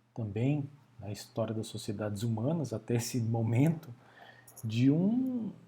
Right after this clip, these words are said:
um império, né, uma força imperial, eh, abolir uma instituição como a escravidão de cima pra baixo,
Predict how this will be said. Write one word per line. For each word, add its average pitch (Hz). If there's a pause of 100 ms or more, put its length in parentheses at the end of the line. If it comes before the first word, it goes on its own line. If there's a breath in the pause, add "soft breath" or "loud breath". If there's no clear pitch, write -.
(160)
um 139
império, 139 (240)
né, 113
uma 120
força 127
imperial, 117 (1120)
eh, 131
abolir 147 (440)
uma 120
instituição 120
como 135
a 151
escravidão 113
de 175
cima 180
pra 202
baixo, 117